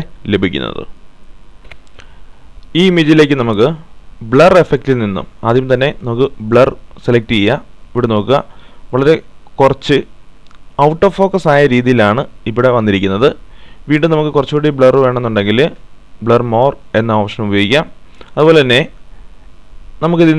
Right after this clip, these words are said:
നിന്നും Gaussian Blur എന്ന option ഉപയോഗിച്ച് കഴിഞ്ഞ് കഴിഞ്ഞാൽ ഇവിടെ ശ്രദ്ധിക്കുക, മറ്റൊരു രീതിയിലാണ് Blur ആയിരിക്കുന്നത്.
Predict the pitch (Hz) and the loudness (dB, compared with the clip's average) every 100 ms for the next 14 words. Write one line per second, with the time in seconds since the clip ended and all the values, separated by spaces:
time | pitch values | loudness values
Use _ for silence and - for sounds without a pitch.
0 | 147 131 156 - - - - - - - | 0 0 -2 -6 -16 -18 -20 -20 -20 0
1 | 139 147 202 196 165 156 165 - - 139 | 2 4 4 4 4 4 4 -2 -4 0
2 | 151 151 123 131 - 147 127 127 127 113 | 2 2 2 0 0 0 2 2 2 2
3 | 107 98 95 120 113 - - - 120 117 | 0 0 2 2 2 -4 -20 -6 -4 -2
4 | 117 120 165 - - - - - 113 127 | -2 0 0 0 -8 -20 -20 -20 -8 -4
5 | 147 139 131 123 113 104 127 - 117 107 | -2 0 2 2 2 2 0 -4 0 2
6 | 110 101 98 98 107 | 4 2 2 -2 -2